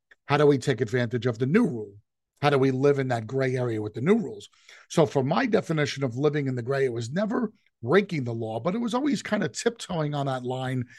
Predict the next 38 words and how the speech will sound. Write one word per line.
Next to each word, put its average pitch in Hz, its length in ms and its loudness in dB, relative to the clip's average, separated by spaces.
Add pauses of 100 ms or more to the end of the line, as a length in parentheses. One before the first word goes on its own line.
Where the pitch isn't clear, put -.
(200)
and 131 100 0
maybe 143 240 2
skirting 180 800 4
a 120 40 0
few 135 240 -4
things 123 500 -2 (420)
that 135 180 2
might 151 260 2
be 131 400 -2 (440)
ethical, 143 680 4 (1040)
but 160 320 2
not 160 240 4
necessarily 147 840 2
illegal. 139 720 -2 (800)
So 123 300 2
that's 180 240 0
kind 170 260 -4
of 139 80 2
where 143 180 4
we're 117 240 -2
at. 98 200 -12 (420)
I 202 60 4
want 285 120 4
to 202 60 6
talk 190 220 4
about 180 200 2
some 185 160 2
of 180 80 2
those 156 200 2
things 156 240 0
in 143 80 2
our 143 220 2
industry 143 440 -2
now, 233 260 0
because 120 320 -2
I've - 220 0
been 139 160 0
fighting 107 720 -8